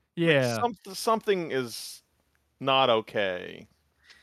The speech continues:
Speaker 2: Yeah, so he, he, like, wanders off, and then she kind of thinks about him, and then he turns around real quick and goes like, "Hey,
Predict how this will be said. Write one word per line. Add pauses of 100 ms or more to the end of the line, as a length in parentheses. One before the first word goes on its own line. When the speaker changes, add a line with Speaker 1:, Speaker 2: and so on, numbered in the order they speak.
(160)
Speaker 2:
Yeah,
so
he,
he,
like,
wanders
off,
and
then
she
kind
of
thinks
about
him,
and
then
he
turns
around
real
quick
and
goes
like,
"Hey,